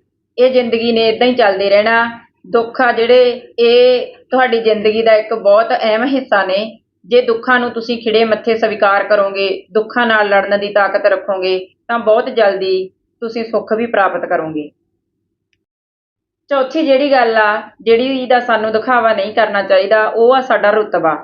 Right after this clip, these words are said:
ਤੁਸੀਂ ਜ਼ਿੰਦਗੀ ਦੇ ਵਿੱਚ ਮਿਹਨਤ ਕੀਤੀ, ਤੁਸੀਂ ਕੋਈ ਮੁਕਾਮ ਹਾਸਲ ਕਰ ਲਿਆ, ਤੁਸੀਂ ਕਿਸੇ ਇਹੋ ਜਿਹੇ ਅਹੁਦੇ 'ਤੇ ਆ ਗਏ ਜਿੱਥੇ ਬਹੁਤ ਚੀਜ਼ਾਂ ਤੁਹਾਡੇ ਹੱਥ ਵੱਸ ਨੇ। ਤੁਸੀਂ ਉਸ ਰੁਤਬੇ ਦਾ ਆਪਣੇ ਤੋਂ ਛੋਟੇ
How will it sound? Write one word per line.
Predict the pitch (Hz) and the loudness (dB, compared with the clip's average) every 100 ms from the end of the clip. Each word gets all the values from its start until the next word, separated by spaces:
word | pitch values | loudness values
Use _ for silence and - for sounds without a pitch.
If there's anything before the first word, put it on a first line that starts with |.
| - _ _ _ _ _ - | -14 _ _ _ _ _ -10
ਤੁਸੀਂ | 254 254 262 | -8 -6 -2
ਜ਼ਿੰਦਗੀ | 247 233 226 240 | -2 0 -2 0
ਦੇ | 233 | 0
ਵਿੱਚ | 226 | 0
ਮਿਹਨਤ | 240 220 226 254 | -2 -2 -2 -2
ਕੀਤੀ, | 247 214 196 196 196 - - | -6 -8 -6 -6 -6 -10 -14
ਤੁਸੀਂ | 233 233 | -10 -8
ਕੋਈ | 226 233 | 0 0
ਮੁਕਾਮ | 226 220 208 202 202 | 0 0 0 0 0
ਹਾਸਲ | 202 196 190 | -2 -2 -2
ਕਰ | 190 180 | 0 0
ਲਿਆ, | 175 170 165 - | 2 0 0 -6
ਤੁਸੀਂ | 226 226 247 | -8 -4 -4
ਕਿਸੇ | 247 247 233 | -4 0 2
ਇਹੋ | 226 226 233 | 2 2 2
ਜਿਹੇ | 240 | 2
ਅਹੁਦੇ | 226 196 233 | 2 2 0
'ਤੇ | 233 233 | 2 2
ਆ | 196 | 2
ਗਏ | 180 185 190 196 _ _ _ | 0 -4 -6 -10 _ _ _
ਜਿੱਥੇ | 202 247 269 247 247 | -12 -4 2 4 2
ਬਹੁਤ | 208 233 262 277 | 0 0 2 0
ਚੀਜ਼ਾਂ | 269 233 226 | -4 -2 0
ਤੁਹਾਡੇ | 220 247 240 220 | 2 0 0 0
ਹੱਥ | 240 247 | -2 -2
ਵੱਸ | 202 185 - | -2 -2 -2
ਨੇ। | 175 160 160 - _ _ _ _ _ 277 | -6 -6 -6 -14 _ _ _ _ _ -10
ਤੁਸੀਂ | 269 320 | -2 2
ਉਸ | 302 269 269 | 4 2 2
ਰੁਤਬੇ | 247 240 226 233 | 0 2 0 2
ਦਾ | 226 220 214 - - | 2 2 0 -6 -4
ਆਪਣੇ | 226 - 240 | -4 -2 -4
ਤੋਂ | 240 240 | 0 -2
ਛੋਟੇ | 233 214 208 247 | 0 -2 2 2